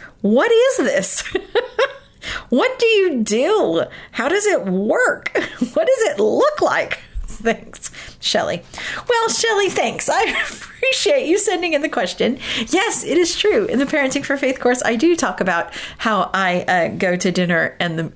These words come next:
a movie with God. Uh, I can't, I don't even know which episode it is in either. I think it might be in the chat one.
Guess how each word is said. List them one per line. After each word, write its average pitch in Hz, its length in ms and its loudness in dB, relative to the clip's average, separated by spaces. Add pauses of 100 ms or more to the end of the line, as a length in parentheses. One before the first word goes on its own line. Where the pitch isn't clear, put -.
a 170 120 -2
movie 160 360 0
with - 240 -4
God. 139 320 0 (500)
Uh, 165 300 0
I 180 80 -4
can't, 285 380 -4
I 180 60 -2
don't 220 160 0
even 165 200 -2
know 185 140 2
which 214 280 -4 (840)
episode 190 380 0
it 208 120 0
is 214 140 2
in 214 120 6
either. 262 240 2
I - 80 -2
think 320 200 -2
it - 100 -4
might - 160 -4
be - 60 -4
in 151 100 -4
the 143 80 -4
chat - 280 -4
one. 196 200 0